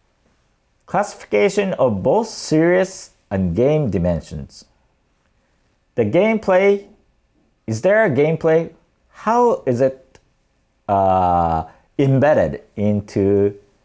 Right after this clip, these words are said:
uh, the games that you provide? And what's the purpose? What's the scope? And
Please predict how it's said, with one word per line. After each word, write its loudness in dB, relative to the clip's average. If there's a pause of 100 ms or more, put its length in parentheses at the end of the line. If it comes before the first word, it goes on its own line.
(280)
uh, 0
the -2
games 0
that 2
you -2
provide? -4 (500)
And 0
what's -2
the -4
purpose? -6 (800)
What's -2
the -2
scope? -6 (1080)
And -2